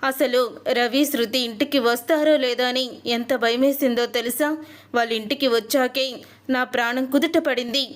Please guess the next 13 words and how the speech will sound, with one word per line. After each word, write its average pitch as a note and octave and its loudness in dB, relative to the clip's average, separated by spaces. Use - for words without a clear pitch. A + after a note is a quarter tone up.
అని C4 2
అంటూ A#3+ 2
ఉంటుంది A#3+ 0
ప్రభావతి. B3+ 0
"అసలు C4 0
వాళ్ళెక్కడా C4 0
వెళ్తామని C4+ 0
చెప్పారు? C4 0
నేనే A#3+ 0
మొండికేసి C#4 2
కూర్చున్న C4 0
శృతిని, B3+ 0
రవిని. B3 0